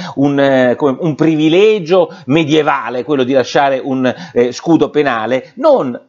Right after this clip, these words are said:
al, a, agli indiani di, di Mittal, ma mantenere quello che c'erano gli amministratori statali dell'Ilva. No, lui quello non lo voleva. Beh, insomma, sul questione dello scudo penale, secondo il Messaggero, il Movimento cinque Stelle ci starebbe ripensando, ma nel Movimento cinque Stelle oggi c'è un gran casino, lo dice lo stesso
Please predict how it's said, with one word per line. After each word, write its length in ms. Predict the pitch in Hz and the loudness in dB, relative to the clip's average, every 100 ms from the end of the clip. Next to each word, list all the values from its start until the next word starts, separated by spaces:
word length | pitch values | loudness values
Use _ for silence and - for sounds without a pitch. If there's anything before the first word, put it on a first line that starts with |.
| _ | _
al, 280 | 135 135 135 | -4 -2 0
a, 340 | 123 - 131 - | -2 -2 -4 -2
agli 280 | 123 123 | -2 0
indiani 320 | 131 131 127 120 | 0 0 0 0
di, 320 | 123 120 113 | 0 0 0
di 100 | 123 | 0
Mittal, 360 | 131 110 147 170 | 0 0 -2 0
ma 80 | |
mantenere 480 | 240 269 269 294 302 | -2 -2 -2 0 2
quello 160 | 214 247 | 2 0
che 80 | 208 | 0
c'erano 260 | 233 240 | 0 2
gli 40 | 208 | 0
amministratori 540 | 190 196 202 214 220 | -2 -2 0 0 0
statali 540 | 180 214 220 214 226 202 208 | -2 -2 0 0 -2 -6 -4
dell'Ilva. 600 | 143 151 147 113 107 131 | -2 0 2 0 0 0
No, 160 | 185 180 | 0 -2
lui 160 | 226 | -2
quello 180 | 220 240 | 2 0
non 120 | 220 | 2
lo 60 | 190 | 0
voleva. 420 | 147 131 101 113 | 0 -2 -2 -2
Beh, 180 | - 156 - | -2 -4 -4
insomma, 360 | 139 160 - | -6 -4 -4
sul 340 | - 175 143 135 - - | -2 0 2 0 -6 -4
questione 560 | 147 - 190 147 123 | -2 0 0 0 -2
dello 240 | 120 143 135 | -2 -2 -2
scudo 280 | - 190 185 | -2 0 0
penale, 360 | 196 139 123 | 0 0 -2
secondo 540 | 123 131 147 110 107 - | -6 -4 -2 -2 -4 -2
il 220 | 127 107 | -4 -2
Messaggero, 580 | 127 - 160 104 107 110 | -4 -4 -4 -2 -4 -2
il 60 | |
Movimento 280 | 117 131 107 | -2 -2 -4
cinque 280 | 110 120 147 | -6 -6 -6
Stelle 320 | - 107 110 | -4 -4 -4
ci 100 | 117 | -6
starebbe 320 | 110 113 107 | -2 0 0
ripensando, 760 | 110 110 110 104 117 101 104 104 - - | 0 -2 -4 -2 -4 -2 -4 -6 -8 -8
ma 160 | 131 107 | -6 -4
nel 180 | 131 135 | -4 0
Movimento 320 | 151 170 143 | -2 -2 -6
cinque 240 | 139 131 | -6 -4
Stelle 280 | 156 170 135 | -2 0 2
oggi 440 | 139 147 120 120 - | 2 2 -2 -10 -10
c'è 140 | - | -6
un 100 | 113 113 | -4 -2
gran 220 | 131 123 | -2 -2
casino, 460 | 117 107 98 95 - | -6 -6 -8 -8 -4
lo 100 | 139 | -2
dice 240 | 143 143 | -2 -2
lo 80 | 113 | -2
stesso 400 | 110 147 139 123 | -2 -4 -2 -4